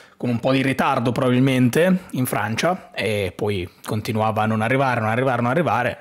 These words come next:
La conferenza era stata spostata alle diciannove e quarantacinque,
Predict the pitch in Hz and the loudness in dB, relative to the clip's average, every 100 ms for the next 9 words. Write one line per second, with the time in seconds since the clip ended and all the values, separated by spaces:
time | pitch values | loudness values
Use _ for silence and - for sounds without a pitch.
0 | - - 117 - 123 117 120 107 135 123 | -12 -6 -4 -2 -4 -4 -6 -8 -8 -8
1 | - 117 - 123 131 120 139 123 120 123 | -10 -8 -4 -4 -2 -2 0 0 0 -2
2 | 131 151 - 131 139 113 | 0 0 0 0 0 -2